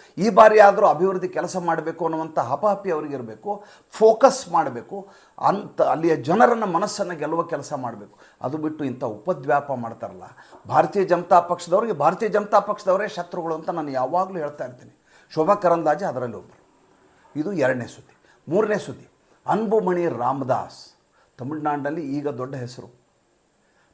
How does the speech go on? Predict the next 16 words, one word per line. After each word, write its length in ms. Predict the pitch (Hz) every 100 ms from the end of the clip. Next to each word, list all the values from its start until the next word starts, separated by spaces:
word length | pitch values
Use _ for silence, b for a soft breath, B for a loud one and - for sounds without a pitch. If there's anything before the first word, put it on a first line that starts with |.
| -
ಪಾತಾಳಿ 800 | 147 - 156 156 160 156 - _ _ _ -
ಕಚ್ಚಿ 360 | 139 135 147
ಅಂತೇಳಿ 460 | 120 98 104 - _ _ _ -
ಅಲ್ಲಿ 340 | 120 117 107
ಒಂದು 140 | 101 95
ಪಕ್ಷ 220 | - 147 151
ಇದೆ, 180 | 110
ಪಿ 200 | 101 139
ಎಮ್ 220 | 135 131 -
ಕೆ 80 |
ಅಂತೆ, 320 | 98 98 - _ _ _
ತಾ-, 180 | 120 -
ಪಾತಾಳಿ 720 | 123 123 135 127 156 208 - _ 117
ಮಕ್ಕಳ 340 | 123 - 143 135
ಕಚ್ಚಿ 440 | - 123 - 95
ಅಂತೇಳಿ. 400 | - - _